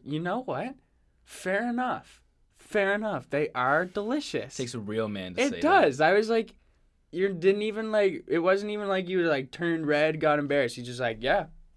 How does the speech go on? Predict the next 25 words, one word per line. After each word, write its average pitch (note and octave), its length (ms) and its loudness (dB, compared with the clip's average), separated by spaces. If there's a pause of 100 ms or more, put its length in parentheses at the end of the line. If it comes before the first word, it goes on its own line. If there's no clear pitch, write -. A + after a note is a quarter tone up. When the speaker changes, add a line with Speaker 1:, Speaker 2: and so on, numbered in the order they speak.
Speaker 1:
I A#2+ 120 -6
am E3+ 200 -4
buying D#3+ 240 0
coolers." B2 460 -4 (580)
He's C3+ 180 -8
like, C3 140 -4 (300)
"They're C#3 80 -6
seven D#3 360 0
percent. E3 540 -6
Watch C#3+ 300 2
me D#3 100 -4
drink D#3 300 -6
them E3 160 -4
quick G3+ 340 -2
and C3 140 -8
get C3+ 140 -2
hammered." D3+ 440 -8 (100)
I C#3 100 -4
was C#3+ 100 -2
like, C#3+ 200 -2 (1800)
"Fuck - 420 -10
yeah. F#3+ 260 -6 (260)
<laughs> - 240 -20
Fuck - 420 -2
yeah." E3 300 0